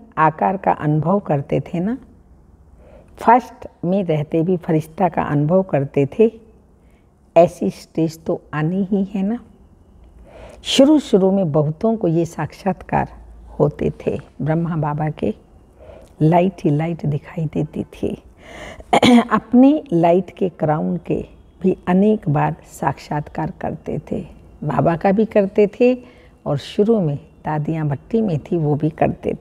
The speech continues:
थे। जो आदमी सैंपल था वो अंत में प्रैक्टिकल स्वरूप होगा, संकल्प की सिद्धि का साक्षात्कार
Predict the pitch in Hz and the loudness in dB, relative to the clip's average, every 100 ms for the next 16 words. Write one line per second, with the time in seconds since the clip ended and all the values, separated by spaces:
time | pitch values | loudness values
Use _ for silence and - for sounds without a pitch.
0 | - - - - _ _ _ - - - | -8 -10 -12 -20 _ _ _ -20 -20 -10
1 | - 180 - - 185 190 233 262 269 254 | 2 4 4 4 2 4 4 4 4 0
2 | - 143 139 165 170 165 - 139 - - | -4 -2 -2 -2 -4 -4 -8 -10 -12 -20
3 | _ _ _ _ - - - - - - | _ _ _ _ -20 -20 -20 -20 -12 0
4 | 139 - 196 202 214 202 - 151 - - | 0 4 4 2 0 -4 -2 -4 -4 -6
5 | 180 - 175 165 - 151 156 156 156 - | -6 -4 -6 -6 -6 -6 -4 -6 -4 -4
6 | - - - - - - - - _ - | -2 -4 -6 -10 -20 -20 -20 -20 _ -20
7 | - - - - - 220 214 220 269 262 | -20 -20 -20 -6 4 6 6 4 2 2
8 | - 220 185 147 190 202 208 - 170 - | 0 0 0 0 -2 -2 -4 -4 -6 -4
9 | 208 196 - 190 | -6 -4 -2 -2